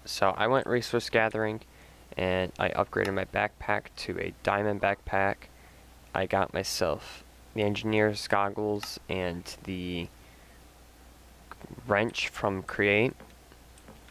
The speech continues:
Uh, I've set up this little system here where I can use my mechanical press to press things like iron ingots and gold ingots to make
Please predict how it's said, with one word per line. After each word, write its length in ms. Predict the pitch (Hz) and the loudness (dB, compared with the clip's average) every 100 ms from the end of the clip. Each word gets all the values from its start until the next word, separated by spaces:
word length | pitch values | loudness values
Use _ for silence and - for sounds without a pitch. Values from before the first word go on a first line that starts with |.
| - - - | -18 -20 -4
Uh, 380 | - 98 98 95 - - - | 0 2 2 0 -2 -10 -4
I've 120 | 104 | -2
set 220 | - 117 | 2 2
up 140 | 110 - | 2 2
this 240 | 107 - | 0 4
little 180 | 110 104 | 4 4
system 560 | - - 113 107 - 101 | 0 -6 -2 0 0 -2
here 340 | 107 101 107 - - - - - - - - - - - - - - - - - - - - - - - - - - - - - - - - - | 2 2 2 -4 -20 -20 -20 -20 -20 -20 -20 -20 -20 -20 -20 -20 -20 -20 -20 -20 -20 -20 -20 -20 -20 -20 -20 -20 -20 -20 -18 -18 -18 -20 -4 2
where 340 | 104 101 95 | 6 6 4
I 140 | 101 | 0
can 360 | 98 101 98 87 - | -2 -4 -6 -6 -8
use 300 | 104 107 101 | -2 0 0
my 220 | 98 95 98 | 2 2 2
mechanical 480 | - - 101 - | -2 0 0 -2
press 360 | - 107 98 - | -2 0 0 -2
to 140 | - - - - | -8 -10 -12 -6
press 320 | - 107 - | -2 -2 -2
things 520 | - 101 104 101 - | 0 0 0 -4 -4
like 200 | - - | -4 -2
iron 400 | - 98 101 101 - - - - | 2 4 4 2 -2 -14 -20 -4
ingots 480 | - 110 101 - - | 0 4 2 2 -6
and 220 | 87 90 - - - - - - - - | -4 -8 -12 -18 -20 -20 -20 -20 -8 -4
gold 220 | 90 101 | -2 0
ingots 340 | 98 95 - | 2 0 -2
to 140 | - 98 | -6 0
make 300 | 92 - | 0 0